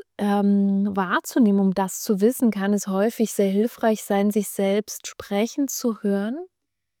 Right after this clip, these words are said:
Bei Bauweisen, wo das Kehlzentrum zusätzlich auch aktiviert ist,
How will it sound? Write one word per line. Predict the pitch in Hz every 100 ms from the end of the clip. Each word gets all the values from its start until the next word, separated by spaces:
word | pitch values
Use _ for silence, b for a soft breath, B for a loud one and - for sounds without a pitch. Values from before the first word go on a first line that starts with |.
| _ _ _ _
Bei | 202 208 208 220 226 226 233 _ -
Bauweisen, | 202 220 269 226 208 208 202 208 196
wo | 202
das | 202 -
Kehlzentrum | - 226 254 - 220 208 202 208 196 196
zusätzlich | - 220 214 214 - 208 -
auch | - 202 226 -
aktiviert | 214 - - 208 185 202 254 254
ist, | - 233 269 - -